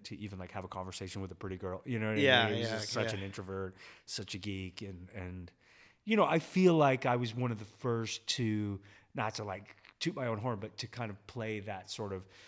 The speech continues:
Speaker 1: introverted tech character
Speaker 2: Mm-hmm.
Speaker 1: on television, of which I, I think there, there are a lot of, you know, I'm gonna say homages to what
Speaker 2: Now,
Speaker 1: I
Speaker 2: now,
Speaker 1: created.
Speaker 2: now it's like a, a, like a stock character almost.
Speaker 1: Yeah,
Speaker 2: Yeah.
Speaker 1: and I'm, I'm, I feel like I created it.
Speaker 2: You're the guy.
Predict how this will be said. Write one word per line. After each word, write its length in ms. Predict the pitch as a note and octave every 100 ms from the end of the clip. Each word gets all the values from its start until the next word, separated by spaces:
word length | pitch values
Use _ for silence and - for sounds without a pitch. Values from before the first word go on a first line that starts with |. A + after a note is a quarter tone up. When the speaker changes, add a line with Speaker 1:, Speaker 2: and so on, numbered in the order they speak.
| - - _ _ -
Speaker 1:
introverted 600 | C3 A2+ G2+ G#2+ G2 F#2+
tech 260 | A#2 G#2+ -
character 420 | A#2 B2+ - G3
Speaker 2:
Mm-hmm. 220 | E3 C3
Speaker 1:
on 340 | G#2 G#2 G#2+ G#2+
television, 480 | - G#2+ G#2 G#2 G#2 -
of 180 | A#2 G#2+
which 240 | A2+ G2+
I, 80 | G2+ F2+ -
I 100 | F#2+
think 240 | G#2+ F#2
there, 100 | F#2+ F#2 -
there 140 | F#2+ F#2
are 160 | F#2 F2+
a 40 |
lot 240 | F#2 F#2
of, 140 | F2+ F2 - - _ _ _ _ _
you 100 | G2+
know, 200 | F2+ F2 F#2 _ _ -
I'm 120 | B2+
gonna 160 | D3 C#3
say 240 | - A#2+ - - -
homages 800 | B2 A2+ G#2 G2+ F#2 E2+ F2 G#2+
to 180 | - A#2
what 120 | A#2
Speaker 2:
Now, 60 | A2+
Speaker 1:
I 40 |
Speaker 2:
now, 120 | A#2+ -
Speaker 1:
created. 200 | C#3+ D#3
Speaker 2:
now 140 | G#3
it's 160 | E3 D3+
like 160 | C3+
a, 340 | C3 G#2 - A2 -
a, 40 |
like 100 | A2+
a 100 | G#2+
stock 380 | - - G#2+ -
character 460 | C3 C#3 C3+ G2
almost. 80 | F2
Speaker 1:
Yeah, 200 | A3+ C4 B2 -
Speaker 2:
Yeah. 180 | C3 E3
Speaker 1:
and 60 | G#3+
I'm, 160 | B3+ A3+
I'm, 200 | B3 B3
I 20 | A3
feel 180 | -
like 140 | D4 C#4+
I 60 | D4
created 320 | D4+ C#4 B2
it. 80 | D3
Speaker 2:
You're 80 |
the 80 | D3+
guy. 320 | D#3 F3 D3